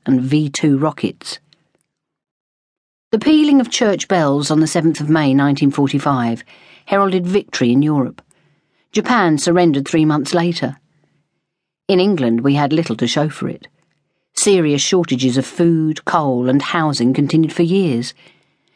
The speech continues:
And with peace came the unwelcome realization that our lives would never be the same again. For my part, I'd grown strong and independent.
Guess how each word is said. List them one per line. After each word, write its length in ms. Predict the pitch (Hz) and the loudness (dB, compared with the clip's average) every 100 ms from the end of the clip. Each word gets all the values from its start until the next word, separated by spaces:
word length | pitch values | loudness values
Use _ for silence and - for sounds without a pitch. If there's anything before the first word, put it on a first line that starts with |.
| _ - | _ 0
And 120 | 226 | 2
with 160 | 247 | 0
peace 460 | - 254 160 139 - - _ _ | 0 0 0 -4 -12 -16 _ _
came 220 | - 185 190 | -4 0 2
the 120 | 185 | 2
unwelcome 520 | 170 170 185 190 196 | 2 2 0 0 0
realization 880 | 175 160 151 151 156 165 - 117 113 - - _ | 2 2 0 0 0 -2 -2 -2 -4 -6 -20 _
that 100 | 147 | -2
our 160 | 156 156 | 0 2
lives 460 | 165 147 127 131 | 2 2 -2 -4
would 140 | 147 143 | 0 2
never 240 | 160 131 | 2 0
be 160 | 120 117 | -2 -2
the 80 | |
same 260 | 123 123 123 | -2 -2 -2
again. 460 | 123 147 139 123 - _ _ _ _ _ _ _ _ _ _ _ _ _ | -2 -2 -2 -6 -12 _ _ _ _ _ _ _ _ _ _ _ _ _
For 80 | - | 0
my 240 | 247 269 285 | 2 2 0
part, 400 | 139 117 104 - - - - - | -2 -2 -4 -12 -20 -20 -10 -4
I'd 160 | 151 | -2
grown 300 | 156 160 156 | 0 2 0
strong 500 | 147 - 185 135 117 | -2 -2 0 2 2
and 80 | 117 | 2
independent. 800 | 123 127 127 139 120 104 - | 2 0 0 0 0 -2 -8